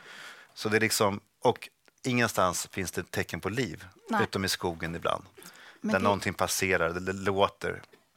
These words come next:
Speaker 1: Och när jag går i, i den där skogen, då, då, då, och framförallt nu när jag åker tillbaka dit, då, då vet jag att jag kan fortfarande varenda sten,
Speaker 2: Ja.
Speaker 1: varenda knäckt björk, varenda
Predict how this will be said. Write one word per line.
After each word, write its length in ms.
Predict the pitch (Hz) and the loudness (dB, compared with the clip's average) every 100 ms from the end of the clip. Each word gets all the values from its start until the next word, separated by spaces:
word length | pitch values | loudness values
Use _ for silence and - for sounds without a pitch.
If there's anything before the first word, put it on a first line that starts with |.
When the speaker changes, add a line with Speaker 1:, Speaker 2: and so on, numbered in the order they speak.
| - - | -20 -20
Speaker 1:
Och 420 | - - 117 107 120 | -18 -2 2 2 4
när 100 | 120 | 6
jag 140 | 117 | 6
går 260 | 139 156 143 | 6 6 6
i, 120 | 143 | 4
i 60 | 123 | 0
den 120 | 120 | 4
där 120 | 101 | 6
skogen, 420 | 92 - 92 90 | 4 0 -2 0
då, 80 | 95 90 | -2 -4
då, 260 | - 117 - _ | -2 -2 -4 _
då, 460 | - 113 107 104 - _ | -6 2 4 4 0 _
och 160 | - 123 - - | -4 -4 -4 -4
framförallt 480 | 117 101 123 131 | 0 2 4 2
nu 260 | 120 131 139 | 2 0 2
när 80 | 117 | 4
jag 100 | 101 | 2
åker 140 | - | 2
tillbaka 360 | 101 104 139 - | -2 4 4 4
dit, 300 | - - - _ _ _ _ - - - _ _ _ | -4 -10 -20 _ _ _ _ -20 -20 -20 _ _ _
då, 380 | - 113 117 - _ _ _ _ _ _ | -6 2 4 2 _ _ _ _ _ _
då 200 | 107 123 | -2 0
vet 460 | 120 131 151 - | 2 4 4 4
jag 120 | 98 90 | 4 4
att 120 | - | 4
jag 140 | 107 | -2
kan 260 | - 110 104 | 2 2 2
fortfarande 840 | - - - - 143 143 95 71 - _ _ _ _ _ _ _ _ _ _ - | -2 -12 -8 2 4 4 6 2 2 _ _ _ _ _ _ _ _ _ _ -2
varenda 540 | 104 104 101 90 90 | 6 6 6 4 4
sten, 640 | 85 - - 101 101 113 117 _ _ _ _ | 4 0 0 2 2 0 -8 _ _ _ _
Speaker 2:
Ja. 140 | 262 226 - | -12 -12 0
Speaker 1:
varenda 360 | 107 107 98 101 | 4 6 6 2
knäckt 540 | - 107 101 - - | 0 -2 -2 -2 -12
björk, 640 | 98 98 104 107 85 - | -6 4 6 6 2 -6
varenda 600 | 92 98 95 87 87 85 | 2 4 4 6 6 4